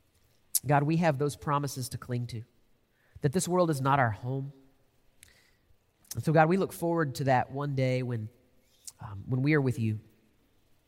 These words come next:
God, I pray for people right now watching in their living rooms or wherever they're watching from that may be in a particular season right now where they feel like they've just been given more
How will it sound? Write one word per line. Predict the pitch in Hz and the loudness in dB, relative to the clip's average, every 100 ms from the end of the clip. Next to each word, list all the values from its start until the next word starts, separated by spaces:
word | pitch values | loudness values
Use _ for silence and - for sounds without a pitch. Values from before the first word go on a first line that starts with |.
| - - - - | -18 -16 -16 2
God, | 165 | 4
I | 175 | 4
pray | - 180 | 4 0
for | 170 143 | 0 -2
people | 165 139 | -2 0
right | 131 139 | 2 2
now | 131 139 127 | 2 0 2
watching | 135 135 - 156 135 131 - | 4 4 4 -4 -4 -6 -4
in | 135 | -2
their | 131 | 0
living | 127 165 156 | 2 2 2
rooms | 147 139 131 123 | 0 0 -2 -2
or | |
wherever | 123 147 202 | 0 2 2
they're | 185 | 2
watching | 139 135 147 143 | 2 2 2 -4
from | 123 131 127 120 - - - _ 135 | -4 0 0 -2 -12 -20 -20 _ -2
that | 143 | 2
may | 151 185 | 6 6
be | 214 220 | 6 2
in | 170 | 2
a | 175 | 0
particular | 156 - 185 175 147 | -2 -4 -4 -2 -2
season | - 170 147 135 | -2 -2 -2 2
right | 135 120 | 2 2
now | 123 123 113 117 _ _ _ - | 0 -2 -4 -8 _ _ _ -2
where | 135 | 0
they | 139 | 0
feel | - 214 226 | -2 2 4
like | 208 180 - | 6 4 2
they've | 165 151 | -2 0
just | 170 - | -4 -4
been | 165 139 | -4 0
given | 165 165 143 | 0 0 -2
more | 139 151 170 175 170 | -2 0 0 0 -2